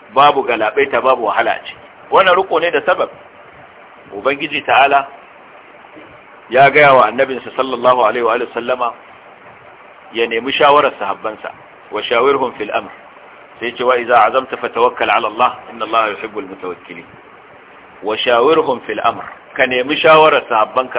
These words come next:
akan duk al'amarin da zai taso. Idan ka kudiri aniyar zartar da abin da kuka yi shawara a kansa, to ka dogara ga Allah. Idan har dogaro ga Allah yana,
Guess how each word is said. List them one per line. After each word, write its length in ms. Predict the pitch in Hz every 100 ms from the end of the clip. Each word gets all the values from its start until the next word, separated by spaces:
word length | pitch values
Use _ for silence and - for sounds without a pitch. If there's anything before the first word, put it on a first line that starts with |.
| 92
akan 280 | - 117 101
duk 100 | -
al'amarin 400 | 127 113 127 117
da 80 | 110
zai 120 | 107 101
taso. 240 | 98 - 92 - - - - - - - -
Idan 300 | 107 123 143
ka 320 | - 151 160 - - - - - - -
kudiri 320 | 147 135 131 151
aniyar 520 | 131 131 147 135 107 123
zartar 400 | 160 156 170 -
da 120 | 123
abin 160 | 135 160
da 80 | 147
kuka 240 | 160 160
yi 80 | 139
shawara 400 | 160 170 170 147
a 60 |
kansa, 500 | 131 175 165 185 - -
to 80 | 127
ka 120 | 127
dogara 320 | 120 127 135 113
ga 80 | -
Allah. 160 | 98 85 - - - - - - -
Idan 360 | 113 131 180 180
har 180 | 190 208
dogaro 480 | 175 156 156 175 180
ga 160 | 156 156
Allah 240 | 156 147
yana, 480 | 139 160 165 120 92